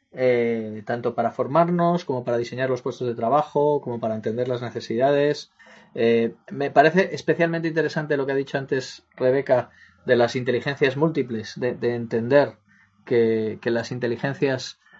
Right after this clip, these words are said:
eh, también discriminan, eh, o, o que discriminamos a la gente en, en función de las, de las inteligencias. Y, y, y me parece, eh, clave que pe-, que pensemos en, en, en esta especie de,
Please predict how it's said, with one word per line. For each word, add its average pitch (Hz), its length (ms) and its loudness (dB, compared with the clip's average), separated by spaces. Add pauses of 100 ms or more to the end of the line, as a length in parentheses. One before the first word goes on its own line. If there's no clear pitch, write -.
(200)
eh, 117 560 2 (240)
también 147 320 4
discriminan, 147 640 0 (100)
eh, 120 200 -12
o, 123 60 -8
o 120 260 -6
que 135 100 4
discriminamos 139 540 2
a 143 40 4
la 135 80 2
gente 139 480 -2
en, 135 220 -8
en 131 100 -8
función 131 380 -4
de 127 100 2
las, 120 320 -2 (360)
de 120 120 2
las 117 200 4
inteligencias. 127 800 0 (420)
Y, 135 540 4
y, 131 480 -4
y 139 120 -8
me 131 180 -6
parece, 156 600 4 (420)
eh, 123 80 -10
clave 147 420 4
que 139 120 -2
pe-, 131 380 -6
que 131 120 -2
pensemos 147 480 -4
en, 123 300 -6
en, 117 420 -10
en 120 140 -10
esta 139 260 4
especie 143 460 -2
de, 123 280 -2